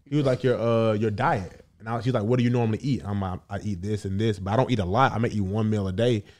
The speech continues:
He's like, "That's still not good. You eating one meal, one meal of B S." You know what I'm saying? It's, you're just doing it, yourself a negative. So he said, "If you clean up how you eat, working out will be more beneficial, or you'll see more results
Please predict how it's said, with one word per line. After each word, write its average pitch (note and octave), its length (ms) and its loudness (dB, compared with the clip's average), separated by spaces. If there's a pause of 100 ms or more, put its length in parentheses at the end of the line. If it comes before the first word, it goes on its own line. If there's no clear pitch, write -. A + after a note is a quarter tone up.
(140)
He's A2 160 -2
like, F#2+ 100 -2
"That's A2 160 -2
still A#2+ 260 2
not F2+ 280 -2
good. A#2 240 4
You G2 80 -2
eating F#2+ 280 -2
one G#2 280 2
meal, G#2 180 2
one G#2+ 340 -2
meal A2 200 2
of F2 80 -4
B A2+ 200 4
S." A2+ 300 2 (460)
You F#2+ 60 -10
know G2 40 -2
what G2 40 0
I'm F#2 40 -2
saying? G2+ 220 0
It's, F2+ 120 -4
you're F#2+ 140 -8
just F#2+ 200 -18
doing G2+ 200 2
it, F2+ 140 -4
yourself G2 380 -2
a F2 40 -4
negative. F#2 500 0
So F#2+ 180 -2
he G#2 80 2
said, G2+ 180 0
"If F2+ 80 -2
you A2+ 80 0
clean A#2+ 360 -2
up G#2 140 -4
how G#2+ 140 -4
you G2 200 -4
eat, C3 300 -2 (300)
working G#2+ 360 -2
out A2+ 140 0
will F#2 80 -6
be G2+ 80 -2
more G2+ 220 -2
beneficial, F#2 680 -6 (300)
or A#2 100 -6
you'll C3+ 140 4
see C3 160 -2
more A#2 200 0
results G#2+ 600 -2